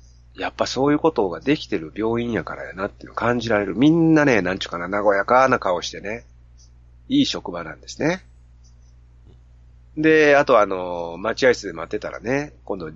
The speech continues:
リハビリ担当の若い人がね、あの、おばあさんの横に、横に座ってね。で、今度ね、「スケジュールこんな風になるけど、どうですか？」とか言ってね。まあ、親切に細かくや-、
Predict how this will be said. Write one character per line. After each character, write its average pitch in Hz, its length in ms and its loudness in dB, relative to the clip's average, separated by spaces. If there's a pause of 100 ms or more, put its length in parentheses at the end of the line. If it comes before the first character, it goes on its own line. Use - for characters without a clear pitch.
(160)
リ 117 100 -2
ハ 123 100 2
ビ 123 100 -2
リ 120 100 -2
担 117 220 0
当 80 140 -8
の 76 80 -10
若 85 220 -4
い 71 220 -12 (260)
人 - 180 -10
が - 120 -10
ね、 156 320 0 (420)
あ 78 120 -8
の、 73 240 -10
お 90 60 -8
ば 101 100 6
あ 95 40 2
さ 76 120 -2
ん - 40 -10
の 78 60 -8
横 90 240 -6
に、 82 260 -10 (140)
横 98 240 -4
に 101 100 -2
座 - 180 2
っ - 100 2
て - 120 -20
ね。 165 260 -4 (580)
で、 113 800 4 (340)
今 95 200 -10
度 90 100 -10
ね、 123 160 2
「ス - 80 -6
ケ 113 120 0
ジ 101 80 -2
ュ - 20 0
ー 101 40 -2
ル 98 80 -4
こ 92 120 -2
ん 90 40 -4
な 95 60 2
風 107 140 0
に 92 60 0
な 90 100 -2
る 101 80 -4
け 101 100 -2
ど、 80 200 -4 (200)
ど 78 140 2
う 76 40 0
で 78 100 -4
す - 100 -2
か？」 123 220 4
と - 80 -10
か - 60 -8
言 67 80 -14
っ - 20 -20
て - 80 -20
ね。 82 100 -18 (400)
ま 90 80 -10
あ、 - 20 -8
親 85 240 -6
切 82 240 -10
に 78 120 -14
細 101 220 -2
か 101 120 -2
く - 140 -16
や-、 67 100 -16